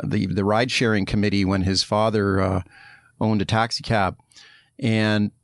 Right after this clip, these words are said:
Kahlon had to submit a letter to Paul Fraser asking for a, a ruling on that.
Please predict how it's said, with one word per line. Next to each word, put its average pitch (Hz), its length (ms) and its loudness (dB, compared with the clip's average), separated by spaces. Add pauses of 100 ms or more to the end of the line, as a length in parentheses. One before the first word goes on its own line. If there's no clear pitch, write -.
(320)
Kahlon 131 480 2
had 107 280 0
to 110 400 0
submit 107 360 0
a 101 80 -2
letter 117 380 2
to 101 80 -2
Paul 104 300 -2
Fraser 104 420 0
asking 101 360 0
for 98 540 0
a, 98 220 0
a 95 140 0
ruling 113 420 2
on 92 200 2
that. 95 260 0